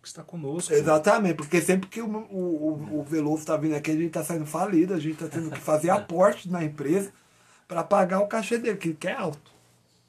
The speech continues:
Speaker 1: Eu queria mandar um salve pra galera que entrou em contato com a gente aqui, a Elô, a Manu, o Éder Baixista, ex-gordinho,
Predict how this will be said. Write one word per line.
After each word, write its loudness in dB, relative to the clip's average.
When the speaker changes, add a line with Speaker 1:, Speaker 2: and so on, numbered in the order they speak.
Speaker 1:
Eu -20
queria -8
mandar 0
um 0
salve 2
pra -6
galera -2
que -16
entrou -10
em -20
contato -14
com -14
a -10
gente -8
aqui, -10
a -6
Elô, 0
a -12
Manu, 0
o -2
Éder 4
Baixista, -2
ex-gordinho, -2